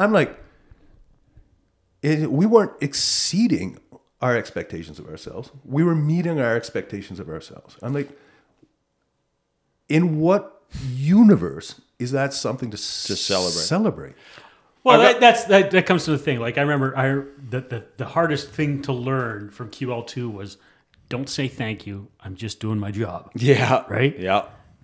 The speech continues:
Speaker 3: And that's, like, the most anti-Canadian thing
Speaker 2: Yeah.
Speaker 3: in the world. But it was, it was, like, the, the, the hardest thing to pick up on, on basic training was,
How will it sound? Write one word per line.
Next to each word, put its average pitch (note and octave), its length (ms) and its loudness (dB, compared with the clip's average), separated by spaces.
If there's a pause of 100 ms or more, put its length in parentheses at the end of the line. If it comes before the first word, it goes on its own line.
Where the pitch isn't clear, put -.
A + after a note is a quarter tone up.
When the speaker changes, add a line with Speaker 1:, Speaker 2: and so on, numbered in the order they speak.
(360)
Speaker 3:
And E3 140 6
that's, G3+ 220 6
like, G3+ 160 0
the E3+ 80 2
most D#3+ 280 2 (160)
anti-Canadian F3 1080 -4
thing D#3+ 480 0
Speaker 2:
Yeah. E3 80 -10
Speaker 3:
in C3+ 120 -2
the B2+ 80 -4
world. C3 540 -4
But C3+ 140 -2
it C3 80 -4
was, C3 240 -2 (340)
it E3 100 -4
was, D#3 220 -2
like, C#3+ 200 0
the, C3+ 80 -2
the, C3+ 480 -6
the C#3 120 -2
hardest F#3+ 420 2
thing D#3+ 180 0
to C#3+ 40 -2
pick C#3+ 220 -4
up C3+ 180 -4
on, B2+ 120 -6
on B2+ 260 -6
basic C3 260 -2
training F#3 380 -6
was, A2 240 -8